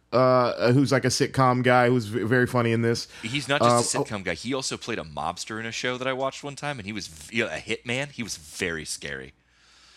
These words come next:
Speaker 1: Nice.
Speaker 2: Enrico Colantoni.
Speaker 1: Yes, he's great.
Speaker 2: Daryl Mitchell, can't forget him.
Speaker 1: Mm-hmm. Yeah, it's like a fun, fun.
Speaker 2: Justin
Speaker 1: Oh, and, uh,
Speaker 2: Long,
Speaker 1: Justin
Speaker 2: too.
Speaker 1: Long's in it. Yeah, he's great in it.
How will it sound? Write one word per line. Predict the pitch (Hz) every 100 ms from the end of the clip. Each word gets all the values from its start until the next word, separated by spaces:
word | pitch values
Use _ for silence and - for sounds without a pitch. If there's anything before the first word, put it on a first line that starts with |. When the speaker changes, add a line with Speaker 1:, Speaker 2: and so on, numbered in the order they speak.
| -
Speaker 1:
Nice. | 113 101 123
Speaker 2:
Enrico | 156 202 208 190
Colantoni. | - 185 165 147 - 127 80 71 - _ _ _ _ -
Speaker 1:
Yes, | 127 98 - - -
he's | 139
great. | - 110 - - - - - _ - _ _ _ -
Speaker 2:
Daryl | 156 156
Mitchell, | 151 147 156 151 -
can't | 135 120
forget | 120 110
him. | 110 104 - _ _ _ _ _ _ _ _ _ _ _ -
Speaker 1:
Mm-hmm. | 151 143 170 135 - _ _ _ _
Yeah, | 143 196
it's | 175
like | 226 214
a | 175 120 -
fun, | - 143 143 147 147 139 _ _ _ _ _ -
fun. | - 131
Speaker 2:
Justin | 123 165
Speaker 1:
Oh, | 190 -
and, | 139
uh, | 143
Speaker 2:
Long, | 196
Speaker 1:
Justin | 220 226 254
Speaker 2:
too. | 214
Speaker 1:
Long's | 214 254 233
in | 254 262
it. | 294 -
Yeah, | 214 151
he's | 185
great | 202 196 196
in | 208
it. | 220 -